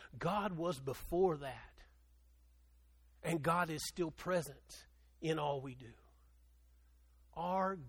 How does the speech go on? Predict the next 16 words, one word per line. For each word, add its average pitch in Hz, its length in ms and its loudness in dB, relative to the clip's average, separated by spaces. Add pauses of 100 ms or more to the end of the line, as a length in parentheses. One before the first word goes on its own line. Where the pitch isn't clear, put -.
(120)
God 139 460 -2 (100)
in 202 320 0
the 147 140 -6
beginning 151 680 -6 (1400)
was 104 160 -8
the - 140 -10
Word. 123 180 -14 (1400)
Our 185 360 2 (100)
God 175 340 0
spoke - 600 4
it 233 120 -6 (120)
into 170 440 0 (200)
being. 170 380 0
Think 214 260 -2
about 185 300 -4
that. 147 180 -6